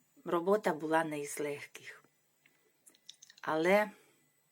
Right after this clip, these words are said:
після того, як я народила другу доньку, хвороби мене, це передатниця. По-перше, що нервова система здала, серце боліло,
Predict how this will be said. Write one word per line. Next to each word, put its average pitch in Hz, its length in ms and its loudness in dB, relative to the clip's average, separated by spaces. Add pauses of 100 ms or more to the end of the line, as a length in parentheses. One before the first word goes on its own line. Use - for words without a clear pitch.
(160)
після 185 320 0
того, 202 200 4
як 175 200 0
я 185 80 -2
народила 160 580 0
другу 156 300 -8
доньку, 196 500 -6 (3500)
хвороби 185 540 2
мене, 170 480 -2 (1700)
це - 160 -6
передатниця. 165 1040 -8
По-перше, - 500 -10
що 160 320 -12 (280)
нервова 160 420 -4
система 151 580 -10
здала, 151 460 -8 (2000)
серце - 520 -2
боліло, 180 600 4